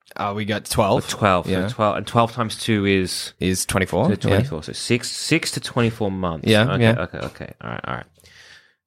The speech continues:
Speaker 2: Now, now, now, ten hours.
Speaker 1: Sure.
Speaker 2: How many hours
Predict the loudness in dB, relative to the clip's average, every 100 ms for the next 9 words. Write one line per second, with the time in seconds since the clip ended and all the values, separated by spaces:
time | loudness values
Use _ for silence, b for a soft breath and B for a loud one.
0 | -12 -10 -10 -8 -4 -4 -4 -6 -6 -10
1 | _ _ _ _ -20 -8 -6 -6 -6 -8
2 | -12 -16 -18 -14 -10 -10 -12 _ _ _
3 | _ -2 4 4 6 6 4 2 -2 -12